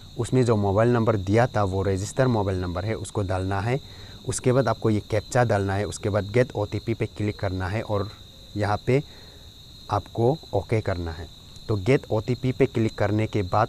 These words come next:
आपको यहाँ ओके करना है और ओके करने के बाद नीचे पे आपको ओटीपी डालने का एक ऑप्शन जो मिलेगा, तो वहाँ पे आपका रजिस्टर मोबाइल नंबर पे ओटीपी जो एसएमएस के तौर पे आएगा,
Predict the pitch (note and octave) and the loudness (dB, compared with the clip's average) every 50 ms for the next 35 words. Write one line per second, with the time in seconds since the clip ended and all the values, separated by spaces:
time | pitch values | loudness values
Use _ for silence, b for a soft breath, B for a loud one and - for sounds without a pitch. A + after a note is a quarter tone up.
0 | - - G2 F#2+ - - G#2 G#2 F#2+ F2+ G2 - - G2 - - A#2 A2+ - G#2 | 0 -2 -2 -2 -2 -2 -2 -2 -2 -2 -4 -4 -4 -4 -2 0 0 0 0 -2
1 | F#2+ F#2+ F#2+ F#2 E2+ A#2 A#2+ - A#2 G#2+ G#2+ - G#2 G2 - B2+ B2+ - A2 G#2 | -2 -2 -4 -4 -2 -2 -2 -2 -2 -4 -4 -4 -6 -2 0 0 0 2 0 0
2 | G#2+ A#2 A#2+ - A2+ G#2 G2 G#2+ G#2+ - G#2+ G#2 G#2 G2 - - A#2+ - A#2+ G#2+ | 2 0 0 0 -2 0 2 2 0 2 0 -2 -2 -2 -2 -2 -2 0 0 -2
3 | G2 - - G#2 G2 - G#2 G2 - B2+ A#2 - B2 G#2+ A2 G2 G2 G2 G2+ G2+ | -2 -2 -2 -4 -2 -2 -4 -4 -4 -4 -2 0 0 0 0 0 0 0 -2 -2
4 | - G#2+ G#2 - - G2+ G#2 - - - - - - - - - - - - - | -2 -4 -4 -4 -4 -6 -6 -6 -8 -12 -18 -18 -18 -20 -20 -20 -20 -8 -4 -2
5 | G2+ F#2+ - - C#3 C#3 C#3 B2 G#2+ A2 G2+ G2 F#2+ F#2 F#2 G2+ G#2 F#2 F#2 G2 | -2 -2 0 2 4 4 4 4 4 2 0 0 0 -2 0 0 0 0 0 -2
6 | G#2+ - B B B B B B B B - - G#2+ F#2+ F#2 G#2+ A2 C3+ C#3+ - | -2 -2 B B B B B B B B -4 -2 -2 0 0 0 0 0 0 2
7 | D#3+ D#3 C3+ C3 - C3 A2+ A2 A2 A2+ B2+ - - C#3+ C3 B2 A2 G#2 G2 A2 | 2 2 2 2 2 0 0 0 0 -2 -4 -2 0 0 2 2 2 2 0 0
8 | G#2+ G#2 G#2 G#2 G2+ G#2 - - A#2+ - G#2+ G2 - - A2 - - A2+ G#2 G#2+ | 0 0 0 0 0 -2 -2 -2 -4 -4 -4 -6 -4 -6 -6 -2 0 0 0 0
9 | A2+ - - G#2 - A#2 A#2 C3 C3 - - C#3 B2 - - G#2+ G2+ F#2+ - - | -2 -4 -6 -6 -4 -2 0 0 -2 -2 -2 -2 -2 0 0 0 0 0 0 -4
10 | - - F#2+ F2+ F2+ F#2 F#2 G2 G#2+ | -4 -2 -2 -2 -2 -2 -2 -2 -2